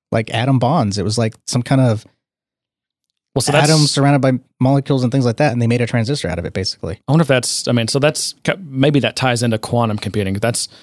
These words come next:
Speaker 2: I mean, there's a few things that are gonna happen first. So, you know, what, what we talked about last week is, like, density is no longer the, mainly the driving thing, because so many
Speaker 1: Mm-hmm.
Speaker 2: things, you know, whether you, whether it's, you know, think about parallel jobs, so transcoding videos or networking stuff or, you know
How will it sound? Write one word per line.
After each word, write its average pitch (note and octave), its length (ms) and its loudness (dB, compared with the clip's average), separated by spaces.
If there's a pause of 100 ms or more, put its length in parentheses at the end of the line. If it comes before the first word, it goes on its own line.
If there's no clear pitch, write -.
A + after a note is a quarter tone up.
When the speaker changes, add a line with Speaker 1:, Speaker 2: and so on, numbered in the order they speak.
(720)
Speaker 2:
I - 40 0
mean, E3 100 4
there's D#3+ 160 4
a D#3 60 2
few G3+ 140 2
things C#3 260 2
that B2 60 2
are A#2 40 2
gonna G#2+ 120 -2
happen A2+ 240 -2
first. G#2 240 -2
So, G#2 300 -2 (680)
you C3 60 0
know, A#2 140 0
what, C3 200 0 (160)
what B2+ 160 0
we A#2 60 -4
talked A2+ 180 0
about G#2+ 140 -2
last A2 180 -2
week A2 140 -2
is, A2 80 -2
like, A2+ 280 -4
density C#3 380 2
is A2 140 0
no A2+ 180 2
longer A#2 300 2
the, G2 340 -2
mainly B2 440 2
the A#2 160 0
driving C3 440 2
thing, C3 200 2
because A#2+ 280 0
so A2 140 2
many C3 120 4
Speaker 1:
Mm-hmm. A2 40 -2
Speaker 2:
things, A#2 320 0
you B2 40 -2
know, A2+ 80 2
whether G#2+ 200 0
you, A2 260 -2 (680)
whether A#2 180 0
it's, - 200 -4
you A2+ 80 -2
know, F#2+ 100 -2
think - 180 0
about A2 180 -2
parallel G#2 260 -2
jobs, F#2 260 -4
so A2 60 0
transcoding G#2+ 920 -4 (240)
videos G2+ 680 -2
or F#2+ 240 -4 (540)
networking A#2+ 460 -2
stuff G2+ 380 -4
or, G#2+ 380 -2
you B2 80 -6
know G2 180 -6